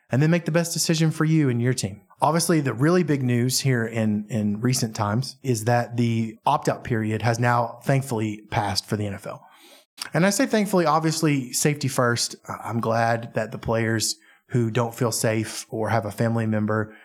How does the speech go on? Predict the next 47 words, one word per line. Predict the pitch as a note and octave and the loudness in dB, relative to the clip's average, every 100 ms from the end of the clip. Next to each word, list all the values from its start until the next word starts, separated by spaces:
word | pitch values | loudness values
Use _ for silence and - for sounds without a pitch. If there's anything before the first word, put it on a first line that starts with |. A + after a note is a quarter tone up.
| _ _ | _ _
with | A#2 A2+ - B2+ | -2 -2 -8 -2
a | |
medical | A#2 A#2 A2+ A2+ | 2 2 0 -2
condition, | B2 A#2 - A#2 A2+ | 0 0 2 0 0
or | A2 G#2 G2+ G2 | -4 -6 -6 -4
several | - A#2 G#2+ | -2 0 -2
players | - A2+ G#2+ G#2+ | 0 0 0 -2
had | A#2 G#2 G2+ G#2+ | -2 -2 -4 -2
recently | A#2+ A2 A2+ A2 | 0 0 -2 -4
born | G#2 G#2 | 0 0
babies | G#2+ G#2+ G#2+ G#2 - - - | 2 0 -2 -4 -8 -20 -4
who | A2+ | -2
don't | A2+ A2 | 0 -2
feel | - G#2 | -4 -2
comfortable | A#2 A2 G#2+ G#2+ G2+ - | -2 -2 -4 -4 -4 -4
playing | - B2 A#2+ | 0 2 2
this | G#2+ - | 0 0
year | A2 A2 | 2 2
and | G2+ | 0
potentially | - - A2+ A2 | -4 -2 -2 -2
subjecting | G2+ A2 G#2 G2+ - G#2 | -2 -2 -2 -2 -2 -4
their | G2 | -4
child | F#2+ A#2+ G2+ G2+ G2+ - _ _ - | -2 -2 0 -2 -6 -16 _ _ -4
to | B2 | -2
the | G#2+ | -2
germ | G#2+ A2+ A2 | 0 0 2
and | G2+ | 0
to | A2+ G2+ | -2 -4
the | G2+ | -2
disease. | G#2 G2+ G2+ A2 | -4 -2 -4 -2
I'm | - D#3+ | 0 0
glad | C3+ B2 C3 C3+ B2 A2 | 0 2 2 2 0 -6
that | G#2+ | -6
a | A2+ | -4
solution | - A#2 B2 - A2 | -2 0 0 0 -2
was | G#2+ | -2
worked | A2+ G#2+ - | -2 -2 0
out | G#2+ G#2 - _ _ _ _ _ _ _ | -2 -2 -6 _ _ _ _ _ _ _
where | B2 | 0
they | B2 | 0
can | B2 A#2 | 0 -2
get | A#2 | 0
a | A2 | 0
little | A#2+ A#2 | 0 0
bit | A2+ | 0
of | G#2+ | 2
money | G#2+ G#2+ G#2 | 2 0 -4